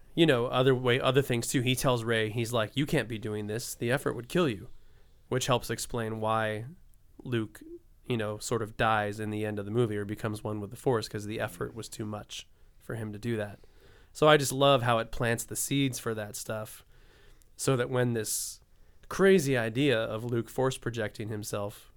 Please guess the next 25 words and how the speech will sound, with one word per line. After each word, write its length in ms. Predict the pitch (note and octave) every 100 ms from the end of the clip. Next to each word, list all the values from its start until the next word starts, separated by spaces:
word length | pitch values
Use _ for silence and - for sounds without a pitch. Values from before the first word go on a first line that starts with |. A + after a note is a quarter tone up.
| -
to 100 | A2+
take 320 | - A#2+ A#2+
out 280 | A#2 A2 - F#3+
the 300 | G#3 D#3+ B2
villain 360 | G#2+ B2 G#2+ G#2
at 120 | -
the, 100 | A2+
well, 120 | A#2
not 160 | B2+ A2+
take 160 | A2 A#2
him 80 |
out, 200 | A2+ F#2+
but 140 | - G#2+
to 100 | A2+
defeat 400 | A#2+ A#2 B2+ -
the 60 | G#2+
villain 320 | A#2 A2+ G2+
at 120 | G2+
the 140 | A2+
end 120 | G#2+ G#2
of 80 |
the 60 | G2+
movie 420 | A#2 C#3+ G#2 G#2+ - - - - - - - - - -
is 160 | C3+ -
fine, 380 | G3+ D#3 G#2+